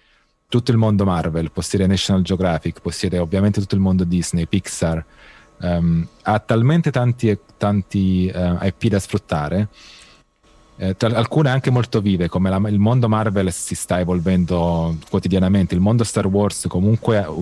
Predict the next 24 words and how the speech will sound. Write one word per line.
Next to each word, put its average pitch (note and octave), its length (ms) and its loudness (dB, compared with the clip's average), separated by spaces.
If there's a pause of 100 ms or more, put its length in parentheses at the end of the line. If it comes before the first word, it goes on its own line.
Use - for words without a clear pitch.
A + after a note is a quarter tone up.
ne G2+ 120 0
usciranno F#2 480 0
altri, G2+ 300 0
quindi G2 320 0
possono G2+ 380 -2
essere F2+ 180 -2
sfruttati F#2+ 580 -2 (180)
in F2+ 80 -2
modo G2+ 240 2
molto G2+ 280 0
contemporaneo, F2 760 -2 (420)
e G#2 120 -2
sta A#2+ 160 0
creando G#2 480 2
eventi, E2+ 480 -2
sta - 180 -6
creando F#2+ 360 2
serie A2+ 240 0
T A2 100 0
V G#2 360 0 (120)
per E2 140 -4
cui G2+ 120 0
ogni C3 200 2
settimana F#2 760 0